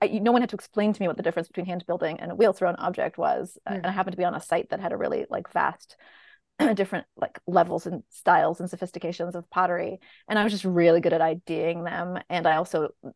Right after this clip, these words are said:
Speaker 1: it turns out I really liked the lab a lot better than the field. <laughs> So, 'cause
Speaker 2: Fascinating.
Speaker 1: the field gets to excavate all the,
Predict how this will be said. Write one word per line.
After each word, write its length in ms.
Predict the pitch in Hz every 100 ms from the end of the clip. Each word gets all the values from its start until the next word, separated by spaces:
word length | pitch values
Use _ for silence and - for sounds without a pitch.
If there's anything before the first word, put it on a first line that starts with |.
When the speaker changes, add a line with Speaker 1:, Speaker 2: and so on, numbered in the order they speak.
| -
Speaker 1:
it 100 | -
turns 200 | 180 175
out 100 | 170
I 40 |
really 220 | 175 165 165
liked 360 | 165 - -
the 100 | 170
lab 340 | 175 175 175 180
a 40 |
lot 300 | 180 190 -
better 300 | - 185 220
than 200 | 220 214
the 80 | 220
field. 500 | - 254 254 359 320
<laughs> 0 |
So, 80 | -
'cause 200 | 214 -
Speaker 2:
Fascinating. 640 | 415 - 330 285 269 - 494 - _ _ _
Speaker 1:
the 100 | 254
field 400 | 254 - 254 285 - - 226
gets 220 | 247 240
to 140 | - -
excavate 340 | 214 - 240
all 100 | 202
the, 160 | 202 180